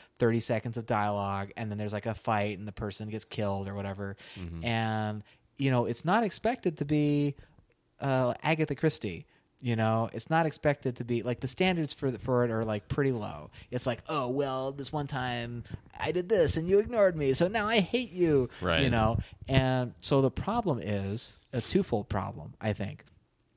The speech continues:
Speaker 1: that the show is trying to reduce itself to that level when you have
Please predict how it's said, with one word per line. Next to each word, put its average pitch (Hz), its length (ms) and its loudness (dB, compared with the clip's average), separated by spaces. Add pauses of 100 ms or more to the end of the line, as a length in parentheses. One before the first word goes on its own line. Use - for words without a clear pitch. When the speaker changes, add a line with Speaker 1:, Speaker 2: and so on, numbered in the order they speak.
(200)
Speaker 1:
that 120 200 2
the 127 80 2
show 135 360 6
is 120 160 0
trying 113 400 0
to 101 340 0
reduce 110 440 2
itself - 380 -4
to - 100 -10
that 104 220 0
level 104 480 0 (280)
when 101 600 2
you 110 140 -2
have 98 280 -2